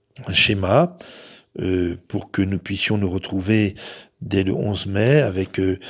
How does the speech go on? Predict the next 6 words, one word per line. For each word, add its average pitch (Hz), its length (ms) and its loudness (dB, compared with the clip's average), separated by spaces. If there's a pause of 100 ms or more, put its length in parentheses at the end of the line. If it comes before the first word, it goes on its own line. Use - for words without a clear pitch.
(320)
un - 80 -8
processus, - 800 0
euh, 95 600 -2
sanitaire, 101 880 0
euh, 92 220 -2
étudié. 95 800 0